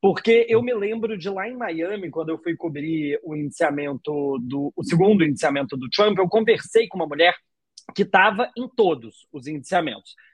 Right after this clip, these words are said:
que eu fui. Ela tava em Nova York, tava em Washington, tava em Miami, e ela tinha um cartaz gigante pedindo a prisão do Trump, e eu lembro que ela falou comigo que, ah, se fosse um criminoso comum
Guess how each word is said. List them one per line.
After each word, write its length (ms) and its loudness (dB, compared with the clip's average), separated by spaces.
que 80 0
eu 100 2
fui. 180 -8
Ela 180 -6
tava 260 -2
em 60 -6
Nova 240 -4
York, 200 0
tava 160 -8
em 120 -10
Washington, 340 -4
tava 220 -6
em 40 -10
Miami, 360 -6
e 80 -2
ela 160 2
tinha 180 -2
um 220 -8
cartaz 580 -4
gigante 600 -6
pedindo 480 -6
a 80 -2
prisão 340 -8
do 120 -12
Trump, 320 -4
e 60 2
eu 80 4
lembro 200 -2
que 80 0
ela 160 4
falou 220 0
comigo 580 -4
que, 240 -2
ah, 240 0
se 340 -10
fosse 320 4
um 80 -2
criminoso 680 -4
comum 440 -2